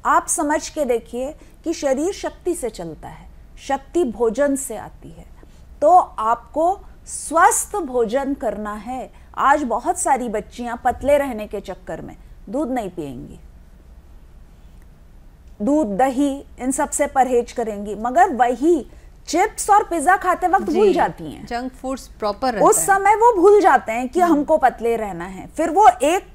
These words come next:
Speaker 1: बार खा लेंगी, फिर दो दिन बिल्कुल कुछ नहीं खाएंगी।
Speaker 2: हम्म।
Speaker 1: ये सारी चीजें आपके शरीर को लॉन्ग रन में नुकसान पहुंचाती हैं।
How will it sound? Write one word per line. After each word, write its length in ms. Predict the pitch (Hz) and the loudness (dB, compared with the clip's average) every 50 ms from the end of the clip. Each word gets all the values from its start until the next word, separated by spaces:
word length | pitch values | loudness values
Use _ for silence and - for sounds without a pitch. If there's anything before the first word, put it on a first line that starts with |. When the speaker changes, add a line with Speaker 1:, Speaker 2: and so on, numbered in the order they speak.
| - 233 | -2 4
Speaker 1:
बार 220 | 339 359 370 392 | 6 6 6 6
खा 220 | 370 - 311 302 | 4 0 0 2
लेंगी, 360 | 302 302 311 302 302 302 302 277 | 2 2 2 0 -2 -4 -6 -2
फिर 160 | - 302 277 | -2 -2 0
दो 200 | 226 277 294 311 | 4 6 6 6
दिन 240 | 262 339 339 311 262 | 4 2 -2 0 -2
बिल्कुल 280 | 277 277 - 311 311 | -2 -2 -2 -4 -6
कुछ 300 | - - 269 - - - | -4 -6 -10 -10 -10 -12
नहीं 180 | 247 254 247 214 | -12 -12 -12 -14
खाएंगी। 480 | - 220 - 190 185 175 170 160 - - - - - - | -16 -16 -14 -14 -14 -14 -14 -14 -16 -18 -20 -20 -20 -18
Speaker 2:
हम्म। 460 | 220 208 196 190 180 185 185 - 226 | -18 -18 -16 -18 -18 -20 -14 -12 -8
Speaker 1:
ये 320 | 214 247 330 381 453 494 | -2 0 2 2 2 2
सारी 440 | - - - 311 277 277 294 302 311 | 0 0 0 2 2 2 2 0 -4
चीजें 420 | 285 - 285 269 254 240 320 392 466 | -6 -8 -10 -8 -8 -8 -8 -6 -4
आपके 360 | 427 320 - - - 320 320 | -4 -4 -4 -6 -8 -10 -8
शरीर 380 | - 302 277 262 269 269 247 | -6 -4 -4 -4 -4 -6 -8
को 140 | 262 - 330 | -8 -6 -6
लॉन्ग 360 | 302 269 240 233 247 247 254 | -2 0 0 0 0 -2 -2
रन 160 | 269 262 254 240 | -4 -4 -4 -6
में 200 | 240 277 359 392 | -6 -8 -8 -10
नुकसान 460 | 359 - - - 254 226 190 190 185 | -10 -12 -12 -14 -12 -12 -14 -14 -14
पहुंचाती 540 | - 175 175 175 - - - - - - - | -14 -16 -16 -16 -18 -20 -20 -20 -20 -20 -20
हैं। 280 | 175 180 175 175 175 | -20 -20 -20 -20 -20